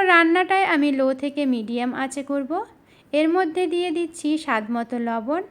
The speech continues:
আর চিনি। ভালোভাবে মশলাটা কষে গেলে, কাঁচা গন্ধ চলে গেলে এর মধ্যে আমি পরিষ্কার করে রাখা চিংড়িটা দিয়ে দিলাম।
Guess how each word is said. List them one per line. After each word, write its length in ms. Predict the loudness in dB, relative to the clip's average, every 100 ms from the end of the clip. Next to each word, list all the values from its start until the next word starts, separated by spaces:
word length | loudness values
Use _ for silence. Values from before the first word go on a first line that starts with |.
| _ -6
আর 180 | -6 -6
চিনি। 340 | -8 -6 -6 -10 -16 _ _ _ _ _ _ _ _ _ _ _ _ _ _ _ _ _ _ _ _ _ _ _ _ _ _ _ _ _ _ _ _ _ _ _ _ _ _ _ _ _
ভালোভাবে 600 | 2 4 4 4 4 2
মশলাটা 580 | 0 0 0 -2 -2 -2 -4
কষে 300 | -4 -2 -4
গেলে, 240 | -2 -2 -2
কাঁচা 340 | 0 -2 -2 -4
গন্ধ 260 | 0 0 0
চলে 300 | -2 -2 0
গেলে 240 | 0 -2 -4 -4
এর 160 | -4
মধ্যে 360 | -4 -4 -6 -4
আমি 180 | 0 0 0
পরিষ্কার 520 | 0 -2 -4 -8 -8
করে 220 | -4 -4 -2
রাখা 300 | -6 -6 -8
চিংড়িটা 540 | -8 -8 -6 -6 -4 -6
দিয়ে 220 | -4 -4
দিলাম। 280 | -4 -4